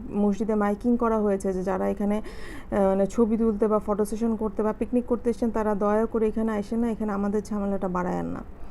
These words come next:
তো আমি বলবো, আপনারা সবাই সচেতন হন, বুদ্ধি খাটিয়ে কাজ করেন,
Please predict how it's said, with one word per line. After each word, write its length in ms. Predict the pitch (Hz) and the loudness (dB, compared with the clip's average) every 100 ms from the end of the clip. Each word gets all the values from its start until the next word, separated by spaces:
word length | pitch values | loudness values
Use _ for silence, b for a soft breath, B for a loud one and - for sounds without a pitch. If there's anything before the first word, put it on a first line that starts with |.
| B B B - | B B B 0
তো 60 | |
আমি 220 | 214 208 | 2 4
বলবো, 320 | 202 202 208 262 | 2 2 2 0
আপনারা 300 | 240 240 208 | 0 -2 -2
সবাই 260 | 233 226 | 0 0
সচেতন 520 | - 226 254 254 262 | 0 -2 0 0 2
হন, 240 | 254 262 240 | 2 2 2
বুদ্ধি 360 | 208 185 254 | 0 0 0
খাটিয়ে 340 | 247 240 247 247 | 0 2 2 2
কাজ 240 | 240 233 | 0 -2
করেন, 340 | - 233 233 | 0 2 2